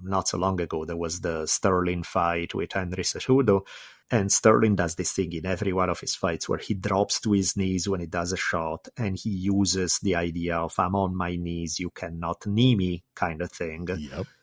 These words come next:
Speaker 1: He uses it to his, which of course is a horrible idea under any other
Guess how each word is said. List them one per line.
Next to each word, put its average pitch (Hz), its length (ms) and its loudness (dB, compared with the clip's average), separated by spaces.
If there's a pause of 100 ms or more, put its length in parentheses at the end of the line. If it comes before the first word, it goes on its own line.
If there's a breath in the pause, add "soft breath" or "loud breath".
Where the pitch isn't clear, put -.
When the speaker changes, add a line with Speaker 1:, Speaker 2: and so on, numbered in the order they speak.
(140)
Speaker 1:
He 107 80 4
uses 90 540 2
it 98 140 -2
to 98 80 -2
his, 85 160 0 (100)
which 131 180 2
of 139 120 -4
course 190 240 4
is 104 100 -6
a - 60 -12 (480)
horrible 120 540 10
idea 92 440 0
under 85 320 -2
any 101 340 2
other 85 680 2